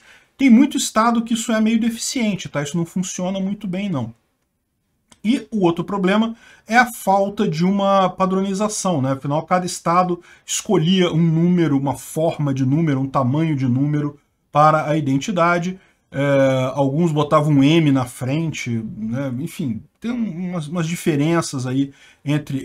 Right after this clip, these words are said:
entre estados que às vezes dificultavam pra quem faz um sistema e precisa coletar essa informação da identidade da pessoa.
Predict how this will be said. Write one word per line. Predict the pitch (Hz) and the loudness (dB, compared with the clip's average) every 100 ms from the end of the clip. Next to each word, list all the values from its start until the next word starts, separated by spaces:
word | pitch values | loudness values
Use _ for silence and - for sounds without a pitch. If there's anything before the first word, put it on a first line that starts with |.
| 139 | -4
entre | 139 175 | -4 -6
estados | - 175 175 170 | -4 0 0 -2
que | - | -4
às | 196 | -2
vezes | 170 180 | 2 2
dificultavam | 170 180 208 214 - 175 170 170 | 0 -6 -6 -6 0 0 0 -2
pra | 175 | -6
quem | 170 180 | -6 -6
faz | 147 147 147 147 | -4 -2 -2 -2
um | 156 | -6
sistema | - - - 147 147 151 _ _ _ - | -8 -12 -6 -2 -2 -4 _ _ _ -4
e | 156 147 - | -2 -4 -2
precisa | 170 - - 175 165 | 0 0 0 0 0
coletar | 170 165 160 147 143 147 | -2 -2 -2 -2 0 2
essa | 147 151 | 0 -4
informação | - 147 147 139 - 139 135 | -8 -4 -2 -4 -4 -4 -2
da | 139 | -2
identidade | 139 139 143 151 127 127 127 | -2 -2 -4 -6 -6 -6 -6
da | 135 | -8
pessoa. | 160 147 - | -10 -12 -14